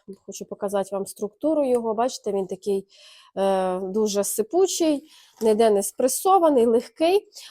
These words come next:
Але все рівно я буду добав-, додавати, м, туди ще агроперліту. От, тому що рослина доросла вже, знаєте,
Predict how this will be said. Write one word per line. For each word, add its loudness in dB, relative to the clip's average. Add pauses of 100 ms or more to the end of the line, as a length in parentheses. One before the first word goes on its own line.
Але 4
все 0
рівно 0
я 0
буду -4
добав-, -6 (100)
додавати, 2 (800)
м, 0
туди 2 (920)
ще 0
агроперліту. 0 (1120)
От, -8
тому 2
що 4
рослина 4
доросла 2
вже, -6
знаєте, -2